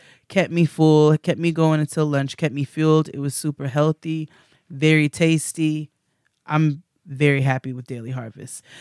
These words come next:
So go to daily dash harvest dot com and enter promo code grown to get three cups free in your first box. That's promo code grown for three free Daily Harvest cups at daily dash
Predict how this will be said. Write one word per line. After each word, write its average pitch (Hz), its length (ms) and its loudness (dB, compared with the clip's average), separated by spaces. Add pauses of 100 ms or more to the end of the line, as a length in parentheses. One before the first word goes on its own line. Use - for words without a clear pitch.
So - 160 2
go 208 160 6
to 220 80 8
daily 214 400 6
dash 185 320 4
harvest 170 440 4
dot 156 240 2
com 151 320 4
and 131 80 -10
enter 151 240 2
promo 151 360 2
code 139 320 2
grown 147 480 2 (240)
to - 80 -6
get 151 220 0
three 196 240 2
cups - 340 0
free 170 260 0
in 143 200 -4
your 135 120 0
first 139 360 -4
box. - 500 -10 (360)
That's - 240 0
promo 208 420 2
code 175 320 2
grown 165 400 2
for 143 240 -2
three 262 600 2
free 254 420 2
Daily 214 320 4
Harvest 190 460 2
cups - 340 -4 (260)
at 165 240 0
daily 190 380 4
dash 165 640 0